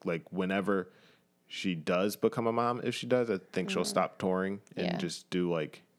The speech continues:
Speaker 2: Yeah.
Speaker 1: a residency. We gonna go.
Speaker 2: Yeah.
Speaker 1: Like, I'm, I'm gonna make sure that I'll go to,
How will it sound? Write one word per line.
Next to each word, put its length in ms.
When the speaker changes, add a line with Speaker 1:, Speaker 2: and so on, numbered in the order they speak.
Speaker 2:
Yeah. 380
Speaker 1:
a 120
residency. 640
We 280
gonna 220
go. 440
Speaker 2:
Yeah. 280
Speaker 1:
Like, 320
I'm, 360
I'm 100
gonna 80
make 240
sure 360
that 320
I'll 220
go 280
to, 360